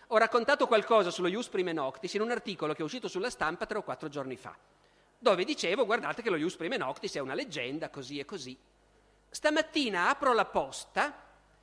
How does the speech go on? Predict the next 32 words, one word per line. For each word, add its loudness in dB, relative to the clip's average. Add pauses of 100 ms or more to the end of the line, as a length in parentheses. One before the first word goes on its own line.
(140)
mi -2
ha 0
scritto -2
un -2
signore -6
gentilissimo -10 (320)
dicendomi: -4 (460)
"Caro 4
professore, 4
ho 6
letto 2
il 0
suo -2
articolo, 0
lo 0
Ius -2
Prime -8
Noctis, -2
certo 0
sarà -2
una 0
leggenda, -2 (480)
però 2
a 8
me 6
risulta 0
che 0
in -2
qualche -2
caso 0
esisteva -2
davvero. -2